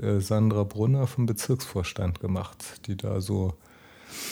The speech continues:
wo der Sören jetzt Bürgermeister geworden ist, so ein bisschen, also die war vorher auch schon immer sehr aktiv und hat da viel gemacht, aber die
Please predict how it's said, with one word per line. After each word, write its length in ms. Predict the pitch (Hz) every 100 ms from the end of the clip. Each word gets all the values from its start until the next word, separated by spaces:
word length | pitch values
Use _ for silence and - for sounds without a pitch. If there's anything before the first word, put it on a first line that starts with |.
| - - _ - - _ - - - - 101 82
wo 120 | 90
der 160 | 90 95
Sören 340 | 87 101 104
jetzt 220 | 101 92 -
Bürgermeister 560 | 113 117 110 101 -
geworden 460 | 107 107 110 107 104
ist, 120 | 104
so 100 | 101
ein 60 | 101
bisschen, 540 | 101 - 104 101 90 - _ -
also 160 | 95 76
die 100 | 85
war 120 | 85
vorher 320 | - 98 120
auch 60 | -
schon 200 | - 113
immer 240 | 113 110
sehr 380 | 101 110 107 110
aktiv 480 | - - - 139 131
und 120 | 117
hat 160 | 113 -
da 60 |
viel 280 | 107 - 113
gemacht, 360 | 113 117 113 -
aber 160 | 104
die 280 | 98 101 98